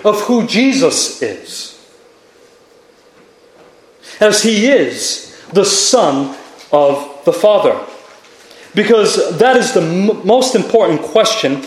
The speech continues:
that we could ever ask ourselves. Who is this Jesus that is sleeping in the stern?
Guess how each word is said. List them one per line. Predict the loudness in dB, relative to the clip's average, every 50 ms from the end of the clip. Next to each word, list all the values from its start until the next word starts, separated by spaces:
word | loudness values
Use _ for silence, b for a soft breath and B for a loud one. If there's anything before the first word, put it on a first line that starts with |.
| B B B B B 0
that | 0 2 2
we | 2 2
could | 2 0 0
ever | 2 0 0 0
ask | 0 -2 -2 0 0 -2 -2 -2 0
ourselves. | 0 0 0 0 -2 -2 2 2 2 4 2 0 0 -4 -8 -12 B B B B B
Who | 0 2 2 4 2
is | 2 0 -2 0
this | 0 0 2 2 -2 -4 -6 -8 -10 -6
Jesus | -2 0 0 0 0 0 2 2 2 2 2 0 -2 -4 -6 -10 -16 -12 -4 0
that | 2 2 2
is | 2 0
sleeping | 0 -2 -2 0 0 0 0 0 2 0 0 0 0 -2 -4 -8 B B B B B B
in | 0 0
the | 2 0
stern? | 0 -2 0 0 2 2 2 2 0 -2 -4 -8